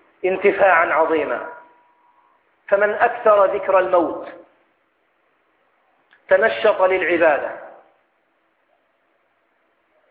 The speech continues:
وقنع قلبه واستراحت نفسه من هموم الدنيا.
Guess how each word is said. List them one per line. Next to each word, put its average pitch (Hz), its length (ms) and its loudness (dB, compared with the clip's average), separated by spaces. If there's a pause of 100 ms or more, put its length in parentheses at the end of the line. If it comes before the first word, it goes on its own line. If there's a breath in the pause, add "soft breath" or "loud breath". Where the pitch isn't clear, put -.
(1160 loud breath)
وقنع 202 600 0
قلبه 208 520 -4 (1900)
واستراحت 196 960 0
نفسه 190 600 -2
من 175 160 -2
هموم 175 340 0
الدنيا. 170 840 0